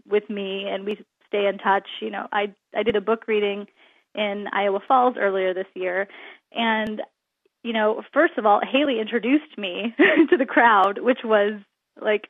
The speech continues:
I had tears in my eyes. You know, she introduced me as her friend. And after the book reading, I went back to Michelle and Brad's, and we had, you know, a bottle of wine and just hung out. And even as I was sitting there, I <laughs> was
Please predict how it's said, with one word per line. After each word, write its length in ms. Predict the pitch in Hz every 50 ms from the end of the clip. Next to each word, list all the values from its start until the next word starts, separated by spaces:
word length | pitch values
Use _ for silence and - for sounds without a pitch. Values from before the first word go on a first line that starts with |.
| _ -
I 80 | 220
had 200 | 220 233 214 208 -
tears 180 | 254 247 233 202
in 100 | 226 196
my 120 | 175 180
eyes. 380 | 185 - - - - 202 226 220 _
You 60 | 208
know, 160 | 208 196 196 220 - -
she 180 | 226 208 196 202
introduced 360 | 208 202 208 196 226 220 -
me 80 | 214 202
as 80 | 214 202 -
her 120 | 233 240
friend. 420 | - - 196 180 160 - 214 262 - - _ _ - - - - _ _ _ _ _ _ _ _ _ _
And 500 | - 220 214 220 208 220 214 233 226 214 - - - 226
after 640 | 233 254 - - 254 220 214 214 208 208 - - - _ - 214 -
the 180 | 214 202 196 - 208
book 220 | - 320 311 - 247
reading, 280 | 208 202 196 196 196
I 140 | - - 208
went 220 | 208 208 - -
back 220 | 196 190 196 - -
to 80 | 226
Michelle 340 | 214 214 214 - 202 202 202
and 100 | 208 208
Brad's, 440 | 196 196 190 190 196 202 202 202 202 -
and 120 | - 214 202
we 100 | 196 202
had, 320 | 196 208 190 196 190 196 _ _ _ _
you 120 | 226 226 220
know, 120 | 214 208
a 40 | 208
bottle 300 | 196 185 190 214 214 220
of 80 | 214 202
wine 320 | 196 196 196 202 214 220
and 100 | 220 220
just 140 | 202 202 -
hung 220 | - 220 233 214
out. 260 | 185 190 202 214 240
And 240 | - 262 277 262 262 - - - - - _ _ _ _ _ _ _ -
even 420 | 302 320 339 370 339 330 294 254 - -
as 140 | - 233 226
I 60 | 254
was 120 | 247 262 262 -
sitting 280 | - 330 392 381 311 226
there, 280 | 196 175 175 170 - -
I 480 | - 233 254 262 294 392 370 330 277 254
<laughs> 80 | 226
was 180 | 240 277 247